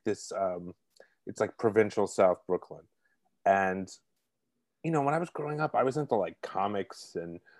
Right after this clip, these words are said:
um, horror movies and, you know, um, you know, heavy metal and punk rock. And that just really wasn't what was happening where I was. Everybody was sort of, like, into this, I don't even know what, but just not that. So I, I never felt like I fit in there.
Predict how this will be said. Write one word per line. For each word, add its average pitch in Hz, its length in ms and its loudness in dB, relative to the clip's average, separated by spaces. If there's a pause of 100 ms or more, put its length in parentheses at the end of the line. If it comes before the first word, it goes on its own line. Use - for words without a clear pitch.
(260)
um, 87 380 6
horror 104 340 8
movies 95 680 -4
and, 87 500 -4 (100)
you 104 100 -6
know, 82 280 -6 (100)
um, 90 340 -6 (160)
you 110 80 -6
know, - 80 -2
heavy 110 280 0
metal 98 320 4
and 85 120 -4
punk 92 220 -6
rock. 92 440 -2
And 101 100 -4
that 101 220 -2
just 110 200 -4
really 98 200 4
wasn't 92 300 -2
what 87 180 -12
was 90 100 -8
happening 87 400 -6
where 82 160 -10
I 80 80 -10
was. 90 380 -2
Everybody 98 320 -2
was 87 200 -6
sort 85 180 0
of, 87 120 -8
like, 85 300 -4
into - 240 -6
this, - 560 -6 (720)
I 113 80 10
don't 101 120 2
even 90 160 -2
know 87 100 0
what, 82 360 -6
but - 140 -4
just 113 160 -10
not 101 280 4
that. 80 400 0
So 101 240 6 (400)
I, - 280 -6
I 113 160 2
never 117 300 -2
felt 101 220 4
like 90 140 -2
I 85 80 2
fit 95 240 4
in 90 220 -4
there. 98 440 6